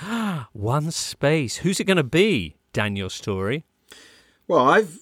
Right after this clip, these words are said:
Speaker 2: I've picked Arsenal over Chelsea, which is a kind of a bit of both. I think Arsenal will have improved.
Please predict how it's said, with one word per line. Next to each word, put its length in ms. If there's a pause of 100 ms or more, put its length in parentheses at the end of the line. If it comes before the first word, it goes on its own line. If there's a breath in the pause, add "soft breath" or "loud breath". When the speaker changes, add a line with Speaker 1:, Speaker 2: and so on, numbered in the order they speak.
(100)
Speaker 2:
I've 220
picked 320
Arsenal 480
over 160
Chelsea, 640 (380)
which 340
is 360 (200)
a 100
kind 300
of 220 (1300 loud breath)
a 60
bit 160
of 120
both. 540 (180)
I 60
think 220
Arsenal 340
will 160
have 140
improved. 600